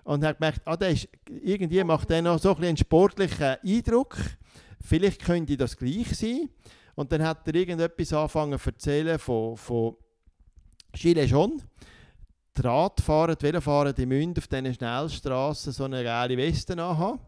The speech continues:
Und Gilets jaunes hat er erzählt, dann gesagt, oh, habe ich keine so dabei. Aber ist mir in den Sinn gekommen, das Teamshirt, das ich unter dem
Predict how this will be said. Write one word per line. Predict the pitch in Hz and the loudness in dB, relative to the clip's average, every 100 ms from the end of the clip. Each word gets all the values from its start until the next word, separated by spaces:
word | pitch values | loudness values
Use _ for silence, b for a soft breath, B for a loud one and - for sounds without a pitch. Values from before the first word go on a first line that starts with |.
| B B B B B - | B B B B B 0
Und | 143 143 143 131 | 2 2 -2 -6
Gilets | - 123 151 135 117 | -12 -4 -2 0 2
jaunes | 143 180 | 2 0
hat | 180 | -2
er | 165 | -4
erzählt, | 160 160 170 131 | -4 -2 -2 -4
dann | 104 | -10
gesagt, | - | -4
oh, | 127 107 | 0 0
habe | 98 98 | -2 -6
ich | |
keine | - 117 165 180 | -10 -12 -12 -14
so | - 165 | -10 -8
dabei. | 143 151 175 B B B | -6 -6 -8 B B B
Aber | 147 | -2
ist | 139 | 0
mir | 151 | 2
in | 147 | 2
den | |
Sinn | 139 190 | 0 0
gekommen, | 175 170 165 - _ | 0 2 2 -2 _
das | 135 - | -6 -2
Teamshirt, | - 208 254 - 175 165 - 175 | -2 -2 -2 -2 -2 -2 -6 -2
das | 165 175 | -2 0
ich | 185 - - _ | -4 -6 -12 _
unter | 165 165 160 160 | -4 -4 -4 -4
dem | 165 160 165 | -6 -6 -12